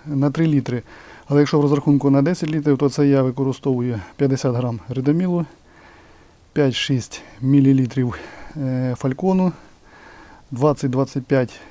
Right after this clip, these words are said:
мілілітрів, е, мегафолу іде. Потім там іде двадцять п'ять грам,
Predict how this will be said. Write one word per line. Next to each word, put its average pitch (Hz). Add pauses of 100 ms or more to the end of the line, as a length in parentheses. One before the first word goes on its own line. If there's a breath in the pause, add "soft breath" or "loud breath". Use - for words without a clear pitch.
(140 loud breath)
мілілітрів, 123
е, 123
мегафолу 143 (200)
іде. 151 (960 loud breath)
Потім 135
там 131
іде 127
двадцять 127
п'ять 123
грам, 123